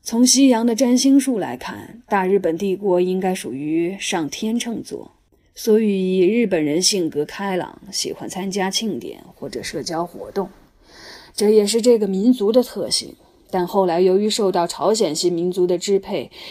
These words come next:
以及中国儒教文化的影响，又产生了极端压抑的性格特色，成为了一个略带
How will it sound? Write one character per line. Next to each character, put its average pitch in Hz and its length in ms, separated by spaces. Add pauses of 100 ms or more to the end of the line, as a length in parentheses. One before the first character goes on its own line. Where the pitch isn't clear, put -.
(100)
以 208 180
及 220 160
中 240 220
国 202 240
儒 196 180
教 214 220
文 170 240
化 180 160
的 147 100
影 135 280
响， - 320 (380)
又 190 140
产 104 240
生 185 220
了 180 100
极 180 280
端 208 260
压 226 220
抑 214 160
的 - 80
性 165 260
格 156 160
特 160 220
色， - 320 (280)
成 196 240
为 190 140
了 196 80
一 196 160
个 202 160
略 208 220
带 180 320